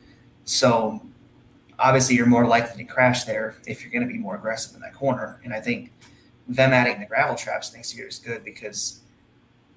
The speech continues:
part of it'll be different in the sense that the drivers won't, they won't be willing to attack the corner as much, but it also won't neuter the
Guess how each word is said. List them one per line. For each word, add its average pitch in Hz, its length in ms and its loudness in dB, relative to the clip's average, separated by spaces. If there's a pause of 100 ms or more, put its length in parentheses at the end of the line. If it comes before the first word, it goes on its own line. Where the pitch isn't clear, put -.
(120)
part 139 220 4
of 127 140 0
it'll 110 180 -4
be - 300 -12 (560)
different 113 400 -6
in 110 80 -14
the 107 80 -6
sense 110 340 0
that 107 140 -12
the - 80 -18
drivers 113 540 -2
won't, 113 360 -2 (540)
they 123 80 4
won't 123 340 6
be 123 240 6
willing 120 280 2
to 101 80 -10
attack 117 360 -4
the - 60 -14
corner 127 320 -2
as 127 120 -4
much, - 280 -6
but 117 100 -2
it 113 80 -2
also 117 340 0
won't 120 220 -4
neuter 113 360 -2
the - 160 -14